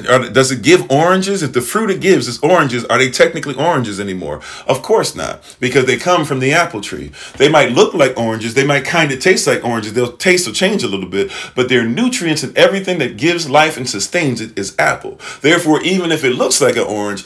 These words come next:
it's not even an orange anymore. It's an apple, right? Even if it came from an orange tree in its origins, it is no longer that. It is now an apple tree. It's actually come back to a natural state.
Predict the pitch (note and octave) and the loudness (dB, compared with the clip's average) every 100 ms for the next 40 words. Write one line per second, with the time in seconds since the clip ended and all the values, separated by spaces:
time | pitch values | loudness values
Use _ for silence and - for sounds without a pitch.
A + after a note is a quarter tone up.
0 | - B2+ C#3 D3 B2+ A#2+ A2 D#3+ B2+ A2+ | -2 0 4 4 2 0 0 0 0 -2
1 | G2 F#2+ G2+ F#2+ - A2 F#2+ - G2+ - | -6 -8 -8 -8 -6 -6 -6 -10 -20 -20
2 | _ _ _ _ _ _ _ _ _ _ | _ _ _ _ _ _ _ _ _ _
3 | _ _ _ - B2 C#3+ C#3+ _ _ _ | _ _ _ 0 2 2 -2 _ _ _
4 | _ _ _ - _ _ _ _ - G3+ | _ _ _ -20 _ _ _ _ 0 2
5 | G3 E3 D3+ - C4 C4+ - C#3 B2 C3+ | 2 2 0 0 0 2 0 0 0 0
6 | B2 B2 - B2+ A#2+ C3 A#2 - F3+ G#3+ | 0 0 -2 -4 -2 -2 -2 -4 0 2
7 | B2+ G2 G#2 A2+ - - - _ C#3 C3+ | 0 -2 -4 -4 -8 -14 -20 _ 0 2
8 | A#2+ D#3+ E3 E3 F3+ E3 C3+ C3+ C3 B2+ | 2 2 4 6 6 4 0 4 4 4
9 | - - B2 A#2+ B2 D3 B2+ B2+ D#3 - | -2 -2 0 2 2 2 2 0 -4 -8
10 | A#2 A#2+ G#2+ A2 B2+ B2+ - C3 A#2+ B2 | -8 -4 -2 0 0 -2 -4 -4 0 -2
11 | A#2+ A2 F#2+ F#2+ C3 C#3+ C#3+ A2+ - - | -2 -6 -6 -4 -2 -2 -2 -8 -6 -6
12 | C#3+ C#3+ - _ | -4 -6 -8 _